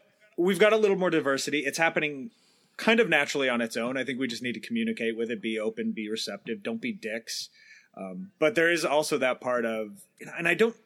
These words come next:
know a lot of guys in the industry that actively are jerks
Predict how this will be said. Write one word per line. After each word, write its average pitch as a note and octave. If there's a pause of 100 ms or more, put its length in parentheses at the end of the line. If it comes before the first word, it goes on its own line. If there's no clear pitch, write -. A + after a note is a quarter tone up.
know D3
a -
lot C3
of A#2+
guys B2+
in B2
the A#2
industry B2
that A2+
actively A2
are G#2
jerks C3+